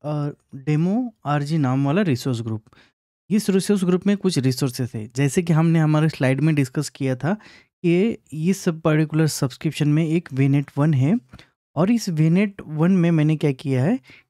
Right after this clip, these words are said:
यहाँ पे दो सबनेट क्रिएट किए हैं, वो है सबनेट वन और दूसरा है सबनेट टू। हमने डिस-, जैसे डिस्कस किया कि हमें सबनेट वन में से जो भी आउटबाउंड ट्रैफिक जा रही है इंटरनेट के लिए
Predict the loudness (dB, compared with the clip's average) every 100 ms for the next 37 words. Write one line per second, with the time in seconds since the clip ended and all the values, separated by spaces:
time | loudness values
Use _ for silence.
0 | -4 0 0 0 2 2 2 0 _ -14
1 | -2 0 2 2 0 -2 -2 -2 -8 -8
2 | -8 -10 -18 _ _ _ _ _ _ _
3 | -4 0 2 2 0 0 2 2 0 -2
4 | _ -4 0 0 -2 -4 -8 -4 -2 -2
5 | -2 0 0 -2 -8 -10 _ _ _ _
6 | _ _ _ _ _ _ 2 2 2 2
7 | 2 2 2 0 0 -2 0 0 0 0
8 | -6 _ _ _ -2 2 4 2 2 0
9 | -2 2 2 2 0 -6 -4 0 2 2
10 | 2 0 -2 -2 -6 -20 _ _ 0 2
11 | 4 4 2 2 2 2 2 0 0 -2
12 | 2 2 4 2 2 2 2 0 0 2
13 | 2